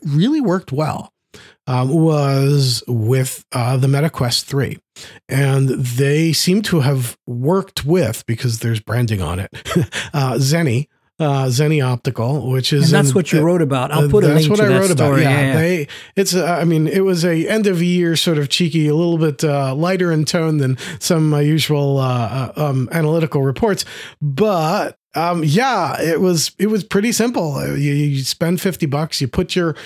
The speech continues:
Speaker 1: um, prescription i-, on the website. A, a week later, during Christmas season,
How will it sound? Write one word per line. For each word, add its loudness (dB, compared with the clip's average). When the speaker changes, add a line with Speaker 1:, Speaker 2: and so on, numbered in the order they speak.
Speaker 1:
um, 0
prescription 0
i-, -2
on 0
the 2
website. 0
A, -4
a 2
week 2
later, 2
during 0
Christmas 0
season, 0